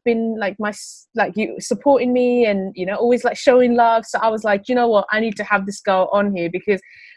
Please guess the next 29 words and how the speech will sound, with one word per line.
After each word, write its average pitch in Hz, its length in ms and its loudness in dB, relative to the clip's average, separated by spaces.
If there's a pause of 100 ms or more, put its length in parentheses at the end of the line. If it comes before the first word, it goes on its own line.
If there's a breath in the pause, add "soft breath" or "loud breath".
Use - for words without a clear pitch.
funnily 285 260 6
enough, 269 280 0
we've 233 160 0
never 233 240 2
had, 214 300 0
like, 202 180 -4
a - 20 -16
sit 202 300 -4
down, 196 500 0
you 185 140 -6
know, 190 60 0
talking 202 280 -6
about 190 220 -2
each 196 160 -8
other's 190 200 -4
lives 262 360 0
and 190 200 -6 (260 soft breath)
having 247 200 2
these 247 160 -2
conversations. 254 640 -2
So 233 260 2
I'm 240 220 2
just - 180 -8
so 277 100 6
excited 262 360 -2
to 247 80 -4
have 240 240 -2
you 247 100 0
here 233 340 2